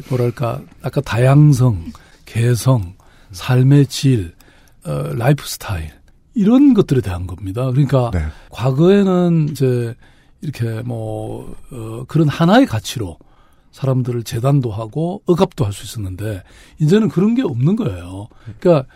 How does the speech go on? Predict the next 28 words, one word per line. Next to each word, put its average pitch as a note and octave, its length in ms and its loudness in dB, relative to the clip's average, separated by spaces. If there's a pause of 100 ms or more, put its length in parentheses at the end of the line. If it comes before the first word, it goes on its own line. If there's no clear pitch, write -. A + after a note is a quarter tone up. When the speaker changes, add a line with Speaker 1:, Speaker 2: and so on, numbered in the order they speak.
(360)
Speaker 1:
예컨대 D3 600 2
시장으로서 C#3 640 0
"내가 B2 200 -4
이런 E3 480 0
비전과 C3 420 -2
가치가 B2+ 380 -6
있으니까 B2+ 380 -6
이렇게 C3+ 180 -6
갑시다"라고 D#3+ 920 0 (720)
이제는 F#3+ 240 6
말할 C3+ 220 2
수가 D#3+ 200 -6
없는 C3 240 2
거예요. F2+ 460 -8 (420)
예를 F3 160 4
들어서 B2+ 240 0
이제 C3 260 -4
이랬던 E3+ 480 0
일이 A#2 140 -8
있었습니다. A#2 540 -12
지난번 F3+ 1160 2 (100)
저 A#2 440 -6
선거 A2+ 260 0
때 G#2 500 -6 (680)
제 - 140 2 (300)
상대 C3+ 300 2
후보는 A#2+ 680 0
Speaker 2:
네. G2 160 2